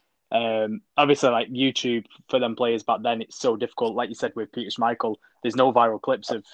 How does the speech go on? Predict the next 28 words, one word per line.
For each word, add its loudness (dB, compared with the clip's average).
Schmeichel -4
going -2
around -6
'cause -10
there -8
was -6
no -4
fucking -12
Twitter -2
back 0
then. -10
Um, -6
but 2
yeah, 4
he's -2
just, -6
he 2
was 4
phenomenal. 2
I 2
remember -2
being -2
amazed -4
at -8
him -10
as -6
a -6
kid -8